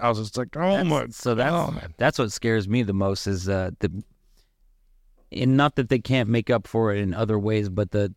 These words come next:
Speaker 2: the, the Georgia pa-, or rush defense is not, not close to where it's been. I think they're ranked, like, sixty, sixty-seventh in
Speaker 1: Well,
Speaker 2: the league
Speaker 1: yeah, well, and Nazir
Speaker 2: in yards
Speaker 1: Stackhouse
Speaker 2: per
Speaker 1: said,
Speaker 2: carry.
Speaker 1: he said, "We don't have our moxie. We don't, we, we, we're missing it." He goes, "We have to be better on defense." He said it. He goes,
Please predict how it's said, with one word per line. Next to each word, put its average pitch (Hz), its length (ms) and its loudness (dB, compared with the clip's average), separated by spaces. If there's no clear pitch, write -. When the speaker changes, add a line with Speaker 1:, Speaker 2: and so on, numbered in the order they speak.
Speaker 2:
the, 107 160 -4
the 110 100 2
Georgia 110 380 2
pa-, 110 320 0
or 104 260 2
rush 110 300 0
defense 98 540 -2
is 92 360 -2
not, 101 560 -2
not 110 380 2
close 110 300 0
to 104 100 0
where 98 180 0
it's 95 120 -6
been. 98 160 0
I 101 100 0
think 101 200 0
they're 101 100 0
ranked, 98 240 0
like, 92 160 -4
sixty, 98 760 -2
sixty-seventh 104 920 -2
in 117 80 0
Speaker 1:
Well, 123 100 6
Speaker 2:
the 110 60 2
league 113 280 -2
Speaker 1:
yeah, 104 100 -2
well, 117 220 2
and 123 80 0
Nazir 117 240 0
Speaker 2:
in - 20 2
yards 117 100 -2
Speaker 1:
Stackhouse 139 460 0
Speaker 2:
per 113 60 -2
Speaker 1:
said, 147 160 -2
Speaker 2:
carry. 120 280 -2
Speaker 1:
he 107 180 -2
said, 110 260 0
"We 110 120 2
don't 135 240 2
have 135 200 0
our 135 140 0
moxie. 95 580 -2
We 92 180 0
don't, 117 260 -2
we, 113 180 -2
we, 113 140 -2
we're 117 160 0
missing 131 400 2
it." 85 120 -4
He 98 80 -2
goes, 95 220 0
"We 131 300 2
have 127 280 0
to 110 120 -2
be 101 140 -2
better 120 460 0
on 110 220 -2
defense." 107 440 0
He 139 80 0
said 180 280 2
it. 92 80 -2
He 104 60 0
goes, 101 220 -2